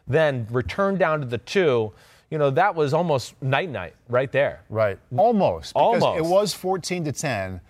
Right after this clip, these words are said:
Speaker 2: and those two picks and those two touchdowns, it happened in a flurry. It was like all of a sudden, but fourteen to ten, it's, it's still a game
Speaker 1: Yes.
Speaker 2: with Aaron Rodgers playing.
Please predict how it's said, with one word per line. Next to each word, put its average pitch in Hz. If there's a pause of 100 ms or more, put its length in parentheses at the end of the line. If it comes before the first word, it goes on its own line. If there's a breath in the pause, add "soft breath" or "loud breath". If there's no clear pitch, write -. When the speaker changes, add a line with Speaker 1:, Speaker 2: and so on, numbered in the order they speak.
(260 soft breath)
Speaker 2:
and 131
those 160
two 185
picks -
and 127
those 131
two 131
touchdowns, 127
it 110
happened 131
in 113
a 98
flurry. 127
It 92
was 92
like 107
all 117
of 113
a 104
sudden, 104 (380 soft breath)
but 135
fourteen 208
to 175
ten, 156
it's, -
it's 117
still 175
a -
game 113
Speaker 1:
Yes. 123
Speaker 2:
with 107
Aaron 135
Rodgers 123
playing. 98